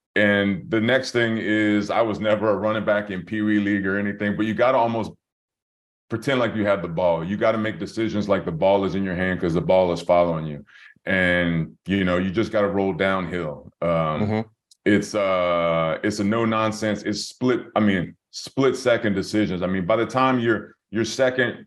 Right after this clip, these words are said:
Speaker 1: your third step at the, at the last is in the ground, you have to know where you're going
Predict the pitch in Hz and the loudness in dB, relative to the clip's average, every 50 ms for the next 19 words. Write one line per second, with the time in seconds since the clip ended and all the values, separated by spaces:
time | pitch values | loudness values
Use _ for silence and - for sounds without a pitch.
0 | _ _ - 98 120 113 113 - - 131 135 131 127 - - - - 202 196 - | _ _ -4 0 0 0 0 0 0 2 2 2 0 0 -4 -2 0 0 0 0
1 | 113 104 107 104 104 104 - 107 107 104 98 95 98 104 110 110 101 92 90 - | -2 -2 0 0 2 2 0 -2 0 -2 -4 0 0 2 2 2 2 0 -2 -6
2 | - - _ _ _ _ - - 90 85 90 107 110 110 104 85 101 98 95 104 | -12 -20 _ _ _ _ -12 -10 -8 -6 -4 -2 -2 -2 -2 0 0 2 2 2
3 | 110 117 120 120 123 - - _ _ _ _ _ _ - - 101 104 113 107 107 | 2 2 0 -2 -4 -10 -14 _ _ _ _ _ _ -6 0 2 2 2 2 0
4 | 107 98 95 98 98 98 98 95 95 92 90 85 82 87 85 80 76 71 67 71 | 0 0 2 2 2 2 2 2 0 0 -2 -4 -2 -2 -2 -2 -4 -8 -12 -16
5 | - | -18